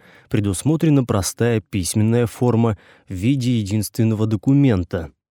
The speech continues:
подписанного обеими сторонами. В связи с принятием федерального закона от двадцать первого июля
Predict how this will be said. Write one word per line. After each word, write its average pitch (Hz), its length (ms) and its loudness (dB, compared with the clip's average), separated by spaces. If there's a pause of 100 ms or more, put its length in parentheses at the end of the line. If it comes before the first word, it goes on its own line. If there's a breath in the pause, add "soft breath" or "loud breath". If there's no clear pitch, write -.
(140)
подписанного 113 920 -2
обеими 98 520 -2
сторонами. 104 800 -2 (1040)
В - 80 -16
связи 101 400 0
с - 80 -6
принятием 104 640 0
федерального 101 600 0
закона 98 600 0 (240 loud breath)
от 90 180 -2
двадцать 117 520 -2
первого 104 520 0
июля 90 460 -4